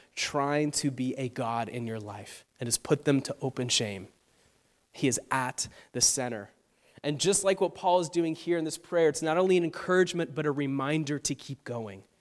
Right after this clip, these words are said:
We always thank God for you, for your faithfulness to Jesus. Thank you. Keep going. Don't stop. Continue on.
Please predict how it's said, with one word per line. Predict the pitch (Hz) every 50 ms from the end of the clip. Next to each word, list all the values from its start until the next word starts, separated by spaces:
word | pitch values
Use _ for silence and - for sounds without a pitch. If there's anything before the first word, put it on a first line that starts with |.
| _ _ _ _ _ _ _ _ _ _ _ _ -
We | 131 143
always | - - 151 151 147 143 147 139 135 - -
thank | - 131 127 120
God | - 120 110 113 113
for | - - 117
you, | 107 98
for | - - 117
your | 107 104
faithfulness | - - 135 123 117 - - 123 117 110 107 - -
to | - -
Jesus. | 117 110 110 110 104 98 95 80 - - - - - _ _ _ _ _ _ _ _ _ _ _ _ _ _ _ _ _ _ _ _ _ _ _ _ _ _
Thank | - - - 151 160 170 165 -
you. | 123 113 104 95 - - _ _ _ _
Keep | - - - 147 135 -
going. | - 143 117 110 104 92 110 - - - _ _ _ _ _ _ _ _ _ _
Don't | - 151 143 147 151 147
stop. | - - - 151 131 120 110 85 - - - _ _ _ _ _ _ _ _ _
Continue | - - 160 156 - - - 160 151 147 147 143 -
on. | 135 123 107 98 98 101